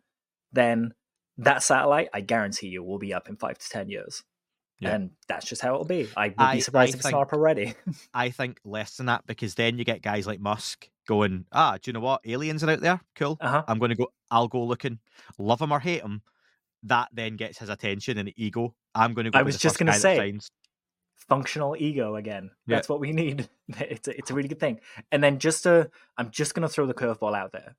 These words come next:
Speaker 1: because there's every possibility that maybe, you know, this could be it. But when we speak about infrared, we don't see an infrared, right? Like, if I put a ball in front of you, the only
Speaker 2: Speak for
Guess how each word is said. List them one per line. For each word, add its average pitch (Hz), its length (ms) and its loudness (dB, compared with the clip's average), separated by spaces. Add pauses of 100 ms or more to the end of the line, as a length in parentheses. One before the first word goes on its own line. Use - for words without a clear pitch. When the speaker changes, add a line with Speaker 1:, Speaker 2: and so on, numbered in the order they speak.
(100)
Speaker 1:
because 117 400 -10
there's 110 140 -10
every 107 180 -4
possibility 101 680 -8
that 90 160 -10 (260)
maybe, 127 640 -4 (220)
you 107 80 -6
know, 98 200 -10 (360)
this 127 260 -8
could 110 140 -12
be 107 160 -10
it. 101 160 -8 (400)
But 254 120 2
when 135 140 -2
we 170 80 -4
speak 165 240 -4
about 127 260 -2
infrared, 110 580 -8 (140)
we 139 120 -2
don't 160 160 -6
see 123 180 -4
an 104 80 -4
infrared, 95 420 -12
right? 107 300 -6
Like, 107 240 -8 (160)
if 139 140 0
I 135 100 8
put 160 200 4
a - 20 -8
ball 123 300 6
in 117 100 -4
front 113 180 -6
of 104 100 -10
you, 104 280 -8 (100)
the 113 220 -4
only 147 220 -2
Speaker 2:
Speak 135 100 0
for 98 40 -4